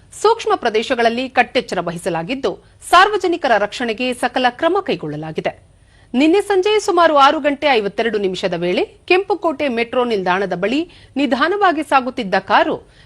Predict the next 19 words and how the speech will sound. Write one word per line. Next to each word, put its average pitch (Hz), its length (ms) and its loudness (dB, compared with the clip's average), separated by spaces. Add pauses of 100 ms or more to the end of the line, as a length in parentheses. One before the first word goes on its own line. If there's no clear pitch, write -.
(140)
ಟ್ರಾಫಿಕ್ 359 540 2
ಕೆಂಪು 349 340 0
ದೀಪದ 262 300 0
ಬಳಿ 233 300 0
ಸ್ಥಗಿತಗೊಂಡಾಗ 214 880 -2
ಸ್ಫೋಟಗೊಂಡಿದೆ. 180 800 -4 (720)
ಘಟನೆಯಲ್ಲಿ 233 680 -2 (240)
ಎಂಟು 240 200 -4
ಮಂದಿ 175 320 -6
ಮೃತಪಟ್ಟಿದ್ದು, 170 680 -6 (340)
ಹದಿನೈದು 247 500 -2
ಮಂದಿ 254 420 -4
ಗಾಯಗೊಂಡಿರುವುದಾಗಿ 190 1080 -2 (360)
ದೆಹಲಿ 226 340 -2
ಪೊಲೀಸ್ 233 360 -4
ಆಯುಕ್ತ 202 320 -2 (380)
ಸತೀಶ್ 349 520 0
ಗೋಲ್ಚಾ 202 420 -4
ತಿಳಿಸಿದ್ದಾರೆ. 160 680 -4